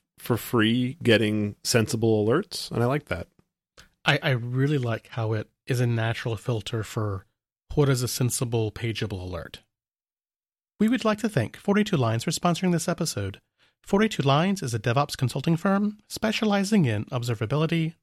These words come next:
Speaker 2: cloud migrations, service reliability engineering, cost control, security practices, and team mentoring. Kickstart your S R E journey today with the experts at forty-two lines dot net.
Speaker 1: Please take the time to rate this show on Overcast,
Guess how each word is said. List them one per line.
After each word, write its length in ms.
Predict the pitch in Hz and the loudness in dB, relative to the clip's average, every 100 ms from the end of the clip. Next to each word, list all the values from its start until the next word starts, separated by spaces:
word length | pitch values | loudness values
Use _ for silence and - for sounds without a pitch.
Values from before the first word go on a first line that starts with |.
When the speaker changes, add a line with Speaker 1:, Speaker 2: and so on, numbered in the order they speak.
| _ | _
Speaker 2:
cloud 300 | - 208 220 | -4 -2 2
migrations, 680 | 143 117 113 104 - 98 - - - | 2 0 0 -2 -4 -6 -8 -12 -6
service 380 | - 170 170 | -2 0 0
reliability 680 | 156 135 110 120 151 175 196 | 0 2 0 0 -2 0 0
engineering, 560 | 180 175 185 175 170 165 _ _ - | 0 2 2 2 0 -2 _ _ -6
cost 260 | - 156 - | 0 0 2
control, 540 | 160 - 147 139 139 _ _ - | 0 2 2 2 -4 _ _ -6
security 420 | 156 - 214 208 | -6 0 0 2
practices, 800 | 202 180 190 185 185 180 - - | 0 0 0 -2 0 -2 -4 -4
and 200 | 120 101 | -2 -2
team 320 | - 208 208 143 | 2 6 6 6
mentoring. 460 | 120 - 90 87 - _ _ _ _ _ _ _ - | 0 -4 -8 -10 -16 _ _ _ _ _ _ _ -2
Kickstart 380 | 226 - 202 - | -2 2 0 0
your 300 | 139 165 180 | 2 2 2
S 160 | 170 - | 0 2
R 140 | 175 | 2
E 80 | 180 | 2
journey 300 | 160 151 156 | 2 4 4
today 500 | - 147 110 90 113 - | 2 0 0 -2 -10 -6
with 140 | 143 - | -4 -2
the 100 | 170 | -2
experts 540 | 156 - 180 - - | -2 0 -2 -2 -6
at 160 | - 160 | -4 -2
forty-two 440 | - 131 139 - | 0 0 2 0
lines 260 | 123 107 113 | 0 2 0
dot 220 | 117 - | -2 -4
net. 240 | - - - _ _ _ _ _ _ _ _ _ _ _ _ _ | -10 -20 -20 _ _ _ _ _ _ _ _ _ _ _ _ _
Speaker 1:
Please 280 | - 185 226 | 0 2 2
take 240 | - 175 - | -2 -2 -2
the 80 | |
time 280 | 180 120 98 | -2 -2 -2
to 120 | 95 | -2
rate 260 | 98 127 - | 0 0 0
this 140 | 147 | -4
show 160 | - 123 | 0 0
on 80 | 101 | 2
Overcast, 580 | 117 147 165 156 - | 0 0 -2 -2 -6